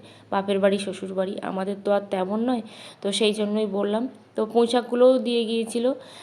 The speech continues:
তারপরে কুমড়ো, মূলো, কষি এগুলোও দিয়েছিল, কিন্তু মূলোটা কেটে দেখলাম মূলোটা খুব একটা ভালো নয়, তো সেই জন্য কিন্তু ভাজা করব। তো এইভাবেই কিন্তু আমার দিন চলছে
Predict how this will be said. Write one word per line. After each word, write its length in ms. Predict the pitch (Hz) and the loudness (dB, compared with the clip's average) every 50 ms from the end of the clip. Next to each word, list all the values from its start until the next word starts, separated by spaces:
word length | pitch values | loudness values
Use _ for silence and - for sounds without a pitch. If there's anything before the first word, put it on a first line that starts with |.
| - - - - - | -20 -20 -20 -4 0
তারপরে 520 | 233 220 214 214 214 220 220 214 220 226 | 2 2 2 2 0 -2 0 2 2 2
কুমড়ো, 680 | 226 226 - 233 226 233 233 240 240 233 233 240 247 - - - - | 2 0 -2 -2 0 0 2 4 6 6 6 6 4 0 -6 -10 -6
মূলো, 580 | 208 208 208 214 220 220 220 214 214 220 220 - - - - - - - | -4 0 0 0 2 4 6 6 6 6 4 2 -4 -10 -16 -16 -4 -2
কষি 300 | 214 214 208 - - 233 214 | -2 -2 -2 -2 0 0 0
এগুলোও 300 | 202 190 208 226 233 233 | 2 2 2 2 2 2
দিয়েছিল, 500 | 202 214 214 202 196 202 220 214 226 247 | 2 2 2 2 2 0 -4 -4 -4 -2
কিন্তু 260 | - 247 233 226 233 247 | 0 0 2 4 4 4
মূলোটা 380 | 233 226 226 233 247 254 262 269 | 4 6 6 8 8 8 6 4
কেটে 260 | 262 262 247 240 254 | 4 4 6 6 6
দেখলাম 380 | 247 220 247 247 254 247 233 233 240 | 6 6 4 4 6 4 4 4 2
মূলোটা 340 | 233 226 226 226 226 240 240 | 0 -2 -2 -2 0 -2 -4
খুব 240 | - - - 247 247 | -4 -4 -2 2 4
একটা 260 | 262 254 254 254 262 | 4 2 4 2 -2
ভালো 320 | 247 214 196 196 214 226 247 | -2 0 -4 -4 -2 -2 0
নয়, 220 | 240 233 214 226 254 - - - - - - - - | 0 0 0 -2 -4 -12 -18 -20 -20 -20 -20 -8 -4
তো 100 | 247 240 | -4 -2
সেই 260 | 233 240 240 226 226 | 2 4 4 4 4
জন্য 200 | 226 240 240 240 254 | 2 0 0 0 -2
কিন্তু 220 | 254 269 269 269 311 | -2 -2 -2 -2 -2
ভাজা 360 | 269 240 208 196 185 185 196 | -2 -2 -2 -2 2 2 2
করব। 300 | 185 190 190 190 185 180 180 190 185 - - - - - - - | 0 2 -2 -2 -2 -2 -6 -8 -8 -10 -16 -20 -20 -20 -4 2
তো 40 | 262 | 4
এইভাবেই 480 | 262 170 269 294 277 294 294 294 311 311 | 8 8 8 8 8 8 6 6 6 4
কিন্তু 260 | 302 311 311 302 302 | 4 2 4 6 6
আমার 260 | 302 277 277 269 240 214 | 6 6 4 2 2 0
দিন 200 | 240 240 247 254 254 | 2 2 4 2 2
চলছে 460 | 247 254 254 254 247 247 233 - 254 | 4 6 6 6 4 2 0 0 2